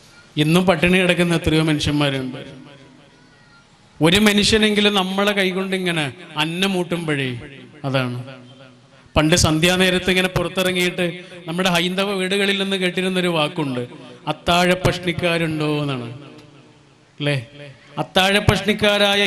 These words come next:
ഹിന്ദുക്കളുണ്ടോ എന്ന് ഒരൊറ്റ വീട്ടിൽ നിന്നും ചോദിച്ചിട്ടില്ല. അത്താഴ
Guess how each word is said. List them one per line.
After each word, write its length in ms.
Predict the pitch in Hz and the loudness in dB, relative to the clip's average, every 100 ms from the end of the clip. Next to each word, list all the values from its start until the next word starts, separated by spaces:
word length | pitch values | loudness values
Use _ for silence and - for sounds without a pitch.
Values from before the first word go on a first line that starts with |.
| 185 | 0
ഹിന്ദുക്കളുണ്ടോ 760 | 185 190 214 214 208 202 202 196 190 | -2 -2 -2 -2 -2 0 0 2 0
എന്ന് 200 | 185 170 190 185 180 156 | 0 -4 -6 -16 -6 -2
ഒരൊറ്റ 300 | 175 175 226 208 | 0 0 0 0
വീട്ടിൽ 220 | 190 202 196 | 0 -2 -2
നിന്നും 160 | 190 185 | -2 -2
ചോദിച്ചിട്ടില്ല. 520 | 175 160 156 156 131 120 - 135 127 - | -4 -4 -6 -6 -6 -8 -12 -20 -14 -12
അത്താഴ 300 | - 175 180 | -2 2 2